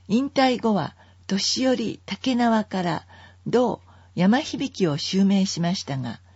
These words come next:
昭和四十年、千九百六十五年九月に日本相撲協会を退職し、昭和五十二年、千九百七十七年九月二日に逝去、享年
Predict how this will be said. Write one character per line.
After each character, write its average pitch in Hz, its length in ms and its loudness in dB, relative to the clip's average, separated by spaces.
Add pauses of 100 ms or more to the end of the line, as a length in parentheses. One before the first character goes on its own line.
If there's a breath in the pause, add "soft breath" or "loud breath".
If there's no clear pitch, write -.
(380 soft breath)
昭 277 240 0
和 269 120 2
四 240 320 0
十 220 260 0
年、 139 240 -4 (160)
千 269 300 -6
九 208 200 0
百 170 280 -4
六 143 260 -4
十 170 240 -2
五 147 160 -4
年 139 280 -6
九 - 160 -6
月 185 320 0
に 123 180 -4 (460 loud breath)
日 214 100 2
本 269 260 0
相 233 340 4
撲 233 40 -6
協 240 240 0
会 156 260 -4
を 113 140 -6
退 185 240 -2
職 175 320 -8
し、 - 320 -6 (680 loud breath)
昭 269 300 0
和 254 160 0
五 196 160 0
十 226 240 0
二 208 180 4
年、 143 240 -2 (460 soft breath)
千 294 300 -4
九 220 200 -2
百 165 300 -4
七 175 280 2
十 165 200 -4
七 156 280 -2
年 139 260 -6 (540 soft breath)
九 277 120 -4
月 254 300 -2
二 - 280 -10
日 160 180 -4
に 147 240 -2
逝 247 340 0 (100)
去、 117 240 -8 (520 soft breath)
享 247 260 2
年 220 300 2